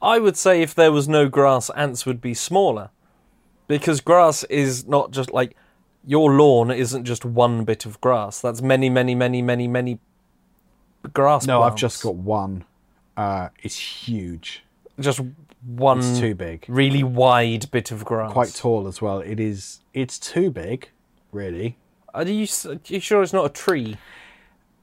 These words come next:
Speaker 2: How would I know?
Speaker 1: Um,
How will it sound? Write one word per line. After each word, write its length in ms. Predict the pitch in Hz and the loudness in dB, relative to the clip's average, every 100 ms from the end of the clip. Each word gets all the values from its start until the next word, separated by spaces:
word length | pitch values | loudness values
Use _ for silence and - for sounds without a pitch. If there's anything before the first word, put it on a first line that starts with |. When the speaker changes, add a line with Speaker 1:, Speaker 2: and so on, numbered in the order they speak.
| - - - - | -20 -20 -20 -20
Speaker 2:
How 320 | - 131 156 160 | -10 -4 0 0
would 120 | 151 | 0
I 140 | 135 | 0
know? 400 | 120 107 95 90 - _ _ _ _ _ _ _ _ _ _ _ _ _ _ _ _ _ _ _ _ _ _ _ _ _ _ _ _ _ - | -2 -4 -6 -8 -14 _ _ _ _ _ _ _ _ _ _ _ _ _ _ _ _ _ _ _ _ _ _ _ _ _ _ _ _ _ -12
Speaker 1:
Um, 880 | - 95 101 104 110 117 117 123 127 | -12 -10 -10 -10 -8 -8 -8 -10 -14